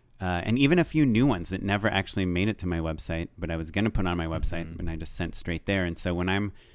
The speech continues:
Speaker 1: talking to someone that's trying to pitch me, I say, "Hey, go to my website. This is kind of my cream of the crop for, like, comedy
Speaker 2: Mm-hmm.
Speaker 1: commercial, thirty-second comedy commercial spots." But I have other stuff. You want, you know, I've worked with plenty of people from The Office.
Speaker 2: Sure.
Speaker 1: They're all here. I have worked with animals. I worked with the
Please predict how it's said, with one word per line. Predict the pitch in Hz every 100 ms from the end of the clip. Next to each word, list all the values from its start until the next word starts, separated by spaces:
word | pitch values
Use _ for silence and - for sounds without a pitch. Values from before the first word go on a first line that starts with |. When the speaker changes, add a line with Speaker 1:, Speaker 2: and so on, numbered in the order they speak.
| -
Speaker 1:
talking | - 107 107 110
to | 98
someone | - 98 95
that's | -
trying | - 92
to |
pitch | - 147 -
me, | 98 87
I |
say, | - 95
"Hey, | 120 98
go | 107
to | 117
my | 113
website. | 98 85 85 82
This | 104 113
is | 104
kind | 107 101
of |
my | 95 85 82 - - - - _
cream | - 127 123
of |
the | 104
crop | - 98 95 -
for, | - 92
like, | 87 82
comedy | - - 92 101 117 131 139
Speaker 2:
Mm-hmm. | -
Speaker 1:
commercial, | 110 95 95 - 85 - - -
thirty-second | - 110 117 104 95 92
comedy | - 87 87
commercial | 85 87 87
spots." | - - - - - - -
But | 98 92 87 -
I | 98
have | 104 117
other | 101 101
stuff. | 107 87 -
You | 95
want, | 98 90 - _ -
you | 90
know, | 82 76 -
I've | - 90
worked | 101 110
with | 101
plenty | - 113
of | 101
people | 110 107
from | 110
The | 113
Office. | 143 156 87
Speaker 2:
Sure. | 95
Speaker 1:
They're | 92 85
all | 92 90
here. | 90 90 90 85
I |
have | 85 80
worked | 87
with | 98 -
animals. | 117 104 90
I | 87
worked | 85
with | 92
the | -